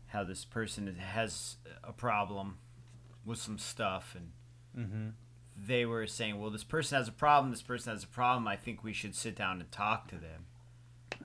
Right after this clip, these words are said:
Speaker 1: and try to help them solve their problem." And then I said, "Well, you know, they, they, that's not gonna help. You know,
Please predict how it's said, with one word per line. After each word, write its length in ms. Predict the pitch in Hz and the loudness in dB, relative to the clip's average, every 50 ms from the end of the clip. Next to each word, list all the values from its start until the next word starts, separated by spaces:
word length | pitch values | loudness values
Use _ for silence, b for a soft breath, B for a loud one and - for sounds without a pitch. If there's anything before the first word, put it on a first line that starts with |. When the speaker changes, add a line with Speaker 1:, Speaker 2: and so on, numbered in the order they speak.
| - - - | -16 -12 -8
Speaker 1:
and 300 | 87 92 90 87 85 80 - - - - - - - | -6 -6 -4 -4 -6 -6 -8 -14 -20 -20 -16 -10 -6
try 260 | - - 117 104 107 | 0 4 4 4 4
to 140 | 101 95 85 82 | 2 0 -4 -6
help 460 | - - - - 107 110 110 - - | -8 -8 -6 -2 -2 -2 -2 -2 -6
them 200 | - 101 92 90 87 | -8 -6 -6 -6 -6
solve 280 | - - 113 107 104 | -4 -2 0 0 0
their 80 | 95 104 | 0 -2
problem." 640 | 95 - - 135 156 170 156 107 113 107 98 92 95 | -4 2 6 8 10 10 8 8 4 0 -2 -2 -4
And 160 | 95 95 98 | -6 -4 -4
then 100 | 101 101 | -2 0
I 300 | 101 98 98 98 95 92 - - - - | 2 0 0 0 -2 -6 -10 -14 -14 -10
said, 280 | - - - 107 101 90 | -8 -4 -2 -2 -2 -2
"Well, 340 | 98 107 101 98 98 95 - - | -2 -2 -2 -2 -4 -4 -6 -8
you 140 | 95 110 110 | -8 -6 -4
know, 300 | 110 107 107 107 104 101 | -4 -4 -4 -4 -4 -4
they, 380 | 104 117 113 110 110 101 - - - - - - - - 101 85 | -2 -2 0 0 -2 -2 -6 -12 -20 -20 -20 -20 -16 -14 -8 -2
they, 300 | 117 117 117 113 - - 98 98 | 0 0 0 0 -2 -6 -4 0
that's 360 | 120 110 110 - - - - | 0 0 0 0 -4 -8 -4
not 240 | 110 110 92 87 - | -2 -2 -2 -2 -4
gonna 280 | - 90 82 69 - - - - - - - | -8 -10 -10 -12 -14 -16 -18 -20 -20 -18 -14
help. 460 | - - 113 113 95 - - - - - - - - - - - - | -10 -6 -4 -4 -4 -4 -8 -12 -18 -18 -18 -20 -20 -20 -18 -12 -8
You 80 | 101 | -6
know, 180 | 92 90 85 | -6 -6 -6